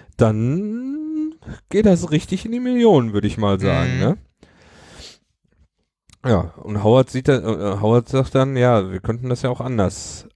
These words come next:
Speaker 1: anders regeln, ne? Oder nee, das sagt dann der Typ da von der Versicherung, ne? Was du gerade sagtest.
Speaker 2: Mhm.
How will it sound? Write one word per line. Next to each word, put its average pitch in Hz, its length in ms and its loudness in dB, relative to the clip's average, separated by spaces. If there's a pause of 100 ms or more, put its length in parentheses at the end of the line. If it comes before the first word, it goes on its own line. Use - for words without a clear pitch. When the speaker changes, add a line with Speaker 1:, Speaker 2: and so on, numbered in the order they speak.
(100)
Speaker 1:
anders 120 360 -2
regeln, 87 340 -2
ne? 107 160 0
Oder 104 200 4
nee, 110 140 4
das 95 160 0
sagt 123 200 0
dann 110 100 2
der 101 140 0
Typ - 260 -4
da 87 160 2
von 95 160 -4
der 92 80 0
Versicherung, 92 560 0
ne? 95 200 0 (560)
Was - 180 -4
du 92 140 -6
gerade 85 260 2
sagtest. - 560 -4 (720)
Speaker 2:
Mhm. 131 360 2